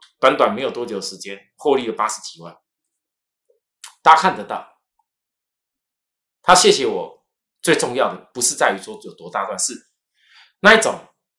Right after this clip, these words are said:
过去曾经做的是一个不成功的状况，然后现在转为获利了。虽然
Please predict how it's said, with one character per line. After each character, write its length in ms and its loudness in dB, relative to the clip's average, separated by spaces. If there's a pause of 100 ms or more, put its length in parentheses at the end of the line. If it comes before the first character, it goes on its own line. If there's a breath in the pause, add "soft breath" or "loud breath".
(160)
过 140 8
去 180 2
曾 240 -8
经 400 -12 (680)
做 260 6
的 140 2
是 220 -6
一 100 -14
个 420 -6 (560)
不 80 -6
成 220 -4
功 160 -6
的 80 -12
状 240 -10
况， 300 -16 (800)
然 180 4
后 100 6
现 160 0
在 160 0
转 180 -10
为 80 -10
获 220 -10
利 160 -20
了。 80 -16
虽 180 2
然 80 8